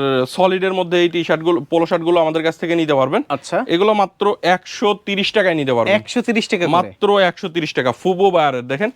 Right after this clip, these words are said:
Speaker 2: আচ্ছা।
Speaker 1: একশো তিরিশ টাকায় নিতে পারবেন।
Speaker 2: ওকে।
Speaker 1: অনেক অনেক কালার ডিজাইন আছে, যার যেগুলো ভালো লাগবে রেশিও করে শুধু আমাদের কাছ থেকে নিতে পারবেন।
Speaker 2: ওকে।
Speaker 1: মাত্র একশো তিরিশ টাকায়।
Speaker 2: একশো তিরিশ টাকা।
Speaker 1: একশো তিরিশ টাকায়।
Speaker 2: আচ্ছা।
Speaker 1: এছাড়া দেখেন এই সাইডে আরেকটা, আহ, প্রোডাক্ট আছে,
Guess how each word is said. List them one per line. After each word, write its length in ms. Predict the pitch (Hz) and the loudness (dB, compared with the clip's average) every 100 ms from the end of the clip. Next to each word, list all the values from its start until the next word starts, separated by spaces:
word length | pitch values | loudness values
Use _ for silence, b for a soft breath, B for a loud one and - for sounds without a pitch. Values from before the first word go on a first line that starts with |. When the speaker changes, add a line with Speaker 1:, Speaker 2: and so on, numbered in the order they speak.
| - | -6
Speaker 2:
আচ্ছা। 320 | 143 - - | -10 -4 -2
Speaker 1:
একশো 240 | 170 - 185 | 0 -2 -4
তিরিশ 280 | 185 180 | -2 0
টাকায় 200 | - 175 | 0 2
নিতে 200 | 160 139 | 2 0
পারবেন। 280 | 127 117 110 123 | 0 0 0 -4
Speaker 2:
ওকে। 300 | 127 - 208 | -8 -6 0
Speaker 1:
অনেক 300 | 180 202 202 | 2 2 0
অনেক 220 | 202 190 | -2 -2
কালার 340 | 185 175 185 | 0 2 0
ডিজাইন 300 | 180 196 202 | -2 -4 -2
আছে, 260 | 185 175 226 - b b | -2 0 -2 -2 b b
যার 420 | 127 165 185 202 151 | -2 2 4 2 -2
যেগুলো 360 | 180 185 202 | -2 0 0
ভালো 260 | 190 170 180 | 2 0 0
লাগবে 340 | 180 185 247 349 b b b - | -2 0 -2 -2 b b b 0
রেশিও 560 | 143 135 180 190 214 | 2 4 2 2 0
করে 220 | 196 214 226 | 2 0 -2
শুধু 240 | - 214 208 | -4 -2 0
আমাদের 260 | 185 175 | 0 0
কাছ 160 | 175 175 | -2 -2
থেকে 180 | 190 170 | 0 0
নিতে 200 | 147 127 | 2 2
পারবেন। 280 | 117 110 | 0 0
Speaker 2:
ওকে। 260 | 127 - 117 - - | -4 -8 -16 -18 -6
Speaker 1:
মাত্র 480 | 151 165 - 190 208 - | 0 0 0 0 0 0
একশো 420 | 165 - - 180 | 0 0 -4 -2
তিরিশ 280 | 165 143 - | 0 0 0
টাকায়। 260 | 131 107 | 0 0
Speaker 2:
একশো 220 | 120 - 165 | -4 -6 -6
তিরিশ 260 | 165 151 | -6 -8
টাকা। 220 | - 120 | -8 -4
Speaker 1:
একশো 240 | 160 - 165 | -4 -2 -4
তিরিশ 280 | 147 135 - | -2 -4 -2
টাকায়। 260 | 117 110 | -4 -4
Speaker 2:
আচ্ছা। 400 | 104 117 - 190 240 | -6 -10 -6 -6 -4
Speaker 1:
এছাড়া 360 | - 165 190 180 | -4 0 0 2
দেখেন 300 | 170 185 226 - b b | 0 -2 -4 -8 b b
এই 140 | - 156 | -2 0
সাইডে 300 | 180 170 175 | 0 2 2
আরেকটা, 340 | 170 165 - | 2 0 -4
আহ, 360 | 170 147 147 143 | -4 -2 0 0
প্রোডাক্ট 400 | 143 156 156 - | 0 0 0 0
আছে, 220 | 127 190 | 0 -2